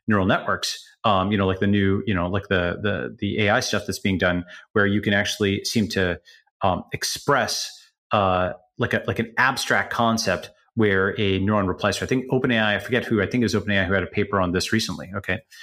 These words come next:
So we're starting to actually get at how concepts, abstract concepts, could be represented in a quantifiable scientific way.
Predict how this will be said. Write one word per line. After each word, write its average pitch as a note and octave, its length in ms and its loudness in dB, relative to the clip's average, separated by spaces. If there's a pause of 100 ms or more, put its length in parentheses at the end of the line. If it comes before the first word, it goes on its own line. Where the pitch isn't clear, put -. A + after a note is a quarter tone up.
(240)
So - 120 0
we're B2 60 4
starting F#3 420 0
to D3 100 0
actually A#2+ 360 0
get A2+ 480 0
at A2 180 2
how G#2 600 0 (280)
concepts, - 840 -2
abstract B2+ 500 0
concepts, A#2+ 460 0
could G2 200 0
be G2+ 280 2 (300)
represented G#2 880 0
in G#2 120 2
a F#2 180 0
quantifiable F#2+ 840 0
scientific - 520 -4
way. G2+ 180 -4